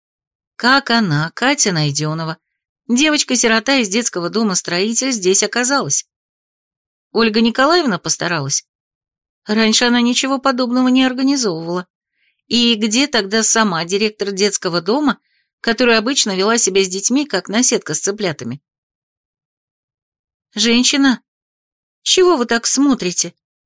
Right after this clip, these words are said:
вежливо заметила Катя красавице. "Я тоже могу так смотреть. Только толку? Да и вам не понравится". "Какая я тебе женщина, Кэтрин?"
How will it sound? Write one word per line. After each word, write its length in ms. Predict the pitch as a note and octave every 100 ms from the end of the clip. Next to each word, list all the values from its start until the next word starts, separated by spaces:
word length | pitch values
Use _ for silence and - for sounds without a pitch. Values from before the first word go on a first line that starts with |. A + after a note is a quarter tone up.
| _ _
вежливо 500 | G3+ A#3+ G3+ G3+ G3
заметила 560 | F#3+ G3+ C4+ C4 G#3 F#3+
Катя 300 | A3+ G#3+ G3
красавице. 720 | G3+ G#3 E3+ C#3+ C3+ - - _ _ _ _ _ _ _ _
"Я 280 | - C4+ C#4
тоже 320 | C#4 D4+ C#4
могу 260 | C#4 C4 C4
так 180 | B3+ B3
смотреть. 600 | B3+ B3 A#3+ B3 - - _ _ _ _ _ -
Только 340 | A3+ A#3 -
толку? 480 | A#3+ E4 D#4+ D#4 E3 _ _ _ _ _ _
Да 260 | C#4 C4
и 140 | C#4 C#4
вам 220 | C#4+ C#4
не 100 | C#4+
понравится". 680 | C#4+ C#4+ B3+ F3+ D#3+ - F3 - _ _ _ _ _ _ _ _ _ _ _
"Какая 420 | - G3+ - G#3+
я 300 | G#3+ G#3 G#3+
тебе 340 | G#3 A#3+ G#3+ A3+
женщина, 720 | G#3+ A#3+ F#3+ - G3 F3+ F#3
Кэтрин?" 600 | - C#4 B3 - E3+ F3